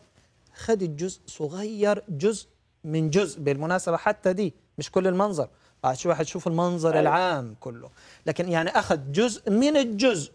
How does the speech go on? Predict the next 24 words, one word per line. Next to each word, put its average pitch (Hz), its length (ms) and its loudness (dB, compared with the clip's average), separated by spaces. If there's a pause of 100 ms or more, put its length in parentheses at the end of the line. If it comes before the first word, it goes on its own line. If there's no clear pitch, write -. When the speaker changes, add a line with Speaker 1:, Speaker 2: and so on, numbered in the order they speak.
Speaker 1:
وطلعه 262 640 2 (340)
ويبص 175 420 2
فيه 190 300 0 (480)
لوحده. 156 500 0 (400)
فإزاي 160 1160 -2
ممكن 214 460 -4 (200)
الشخص - 760 -4 (340)
يعني 143 680 0
بيعمل 156 600 0
بحث - 500 -4 (200)
أكاديمي 147 680 0 (260)
محصن 147 560 -2 (160)
بالوثائق 160 800 2 (500)
يروح 175 280 0
يجيب 180 280 0
حتة 196 460 0
من 156 200 -2
صورة 208 420 2 (320)
زي 160 160 2
ما 185 120 0
عمل 175 220 0
في - 80 -16
التوراة 127 420 -4
كده، - 300 -14